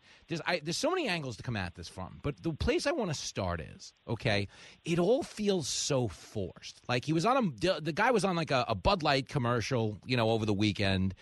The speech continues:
He's on a Nike thing. Do you know, by the way, Dylan Mulvaney is also endorsing Tampax?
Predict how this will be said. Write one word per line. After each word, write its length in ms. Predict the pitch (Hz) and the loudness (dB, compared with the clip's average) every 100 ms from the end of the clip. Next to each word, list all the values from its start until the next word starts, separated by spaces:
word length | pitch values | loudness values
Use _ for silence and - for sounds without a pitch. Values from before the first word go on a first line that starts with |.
| - - | -16 -2
He's 120 | 247 | 2
on 100 | 277 | 4
a 20 | |
Nike 400 | 143 117 101 101 | 4 4 4 0
thing. 260 | 113 104 101 | 2 2 4
Do 80 | |
you 140 | 185 359 | 4 6
know, 140 | 392 | 6
by 160 | 302 262 | 6 6
the 80 | 170 | 6
way, 160 | 156 | 4
Dylan 220 | 143 160 | 4 2
Mulvaney 400 | 151 127 131 139 | 4 4 4 4
is 120 | 131 113 | 2 2
also 420 | 127 131 135 139 135 | 2 2 2 2 2
endorsing 520 | 113 113 123 123 101 | 2 2 2 0 -4
Tampax? 760 | - 104 120 127 156 - - | 0 0 0 0 -2 -4 -10